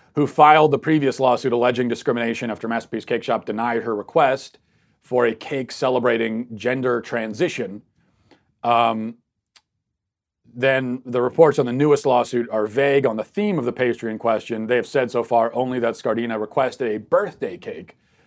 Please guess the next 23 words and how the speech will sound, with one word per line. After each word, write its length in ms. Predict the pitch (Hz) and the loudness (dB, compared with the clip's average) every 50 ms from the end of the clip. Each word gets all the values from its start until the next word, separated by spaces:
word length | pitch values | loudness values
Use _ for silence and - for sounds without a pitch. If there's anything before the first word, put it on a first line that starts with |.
| _ _ | _ _
but 140 | - 123 - | -8 -8 -4
previous 400 | - 156 160 151 143 139 131 - | -2 0 0 2 2 0 -2 0
filings 480 | - - 127 123 120 117 117 117 113 107 | 2 2 2 2 2 0 -2 -4 -4 -6
in-, 100 | 117 117 | -8 -8
indicate 440 | 120 120 113 120 117 117 113 104 - | -6 -2 -2 -2 -2 -2 -4 -4 -4
that 100 | 110 - | -6 -8
Scardina 500 | - - 120 110 110 117 113 113 113 101 | -6 -4 -4 -2 -2 -2 -4 -4 -6 -6
has 160 | 107 110 98 | -6 -6 -6
gone 420 | 104 117 107 110 110 107 107 104 - _ _ _ _ _ _ - | -4 -4 -2 -2 -2 -2 -4 -8 -12 _ _ _ _ _ _ -4
out 200 | 127 127 131 131 | 0 0 2 0
of 80 | 120 120 | 0 -2
her 100 | 127 120 | -2 0
way 180 | 123 120 117 | 0 0 0
on 120 | 113 110 110 | -2 -4 -2
several 320 | - 139 127 120 117 113 | -2 0 0 0 0 -2
occasions 440 | 110 - 123 113 101 95 107 104 - | -2 -2 -2 -4 -4 -4 -8 -12 -10
to 100 | - - | -6 -6
request 400 | 107 107 - - 123 117 - - | -6 -4 -2 -2 -2 -2 -2 -4
cakes 380 | - - 120 107 95 - - - _ _ _ _ _ _ _ _ _ - | -6 -4 -4 -4 -6 -10 -18 -20 _ _ _ _ _ _ _ _ _ -8
that 100 | 117 107 | -4 -2
Masterpiece 480 | 123 120 117 - - - 123 107 - | -2 -2 -2 -4 -6 -6 -6 -6 -6
Cake 240 | - - 117 110 - | -6 -4 -4 -4 -2
Shop 320 | - 123 107 107 - - | -2 0 0 0 -2 -6